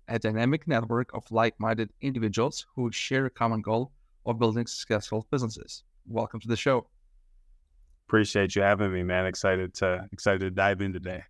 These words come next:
Speaker 1: Yeah, absolutely. Well, before we'll, uh, we'll dive in, I would love to hear your story, 'cause the last time, uh, when I was at your event, I remember you did share, but it was,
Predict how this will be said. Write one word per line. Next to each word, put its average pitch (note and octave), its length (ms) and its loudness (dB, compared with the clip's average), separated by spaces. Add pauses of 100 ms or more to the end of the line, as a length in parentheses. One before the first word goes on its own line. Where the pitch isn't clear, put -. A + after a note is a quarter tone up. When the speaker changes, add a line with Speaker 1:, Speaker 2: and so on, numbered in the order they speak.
(680)
Speaker 1:
Yeah, A#2+ 340 4
absolutely. B2 480 -4 (240)
Well, C3 120 4
before C#3+ 400 0
we'll, B2+ 300 2
uh, A2 320 -2 (1120)
we'll A#2+ 240 0
dive A2+ 400 4
in, A2+ 160 2
I A2 100 0
would A2 120 -2
love A#2+ 160 2
to - 100 -8
hear G#2+ 220 -4
your G2+ 160 -4
story, D#2+ 340 -2
'cause - 380 -10 (180)
the G#2+ 80 -2
last A#2 340 2
time, A2 680 0
uh, G#2 240 2
when G2+ 500 -2 (100)
I G#2+ 120 2
was G#2 320 -4 (200)
at G2+ 140 -4
your A2 220 4
event, G#2+ 360 0 (240)
I G#2+ 60 0
remember G#2+ 300 2
you G#2 100 0
did A2 180 0
share, G#2+ 500 0 (440)
but B2+ 100 0
it B2+ 40 4
was, - 420 0